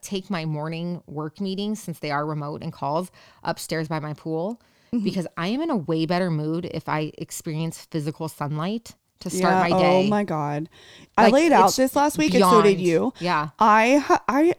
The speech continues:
Speaker 2: I don't know what it was, but I caught so much energy after that day. I was like, "Oh, I feel just so much better with some sunlight." I
Speaker 1: I was
Speaker 2: really
Speaker 1: in
Speaker 2: do.
Speaker 1: such a good mood. And all I was, was up there for forty-five minutes. I took
Speaker 2: Yeah.
Speaker 1: my work call by the pool.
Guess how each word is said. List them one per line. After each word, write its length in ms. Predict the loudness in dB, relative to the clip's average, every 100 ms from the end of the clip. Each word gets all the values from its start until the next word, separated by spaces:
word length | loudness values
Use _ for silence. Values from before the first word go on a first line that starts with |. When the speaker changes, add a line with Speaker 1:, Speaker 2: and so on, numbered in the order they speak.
| -2
Speaker 2:
I 100 | 2
don't 120 | 2
know 160 | 2 0
what 160 | 0
it 100 | 0
was, 200 | 2 0
but 100 | 0
I 80 | -4
caught 760 | -4 -10 -6 2 4 4 0 -12
so 440 | -10 -4 2 4
much 320 | 6 4 4 0
energy 800 | 0 0 -2 -2 -2 0 -2 -6 _ -2
after 320 | 0 2 0
that 260 | 0 -4 -4
day. 280 | -2 0
I 40 | -2
was 120 | -4
like, 160 | -8 -6
"Oh, 100 | -4
I 100 | -4
feel 580 | -4 0 2 4 2 -2 -16 -20 _ _ -6
just 200 | -6 -4
so 120 | -2
much 200 | -2 0
better 220 | 0 0
with 120 | -2
some 180 | -4 -6
sunlight." 580 | -6 -6 -4 -6 -8 -8 -6
I 60 |
Speaker 1:
I 180 | 0 4
was 80 | 4
Speaker 2:
really 160 | 4
Speaker 1:
in 60 | 2
Speaker 2:
do. 240 | 0 0
Speaker 1:
such 220 | -2 -2 -6
a 60 |
good 200 | -6 -4
mood. 240 | -4 -4 -6
And 100 | -2
all 160 | 0
I 100 | 0
was, 320 | 0 0 0 -2
was 120 | -6
up 140 | -4
there 140 | -4 -4
for 100 | -6
forty-five 520 | -6 -6 -4 -4 -4
minutes. 320 | -4 -4 -8 -16 -20 -14
I 80 | -10
took 180 | -6 -2
Speaker 2:
Yeah. 60 | 0
Speaker 1:
my 120 | 0
work 240 | -2 -6
call 240 | -2 -2 0
by 140 | -2
the 100 | -4
pool. 460 | -4 -2 0 -2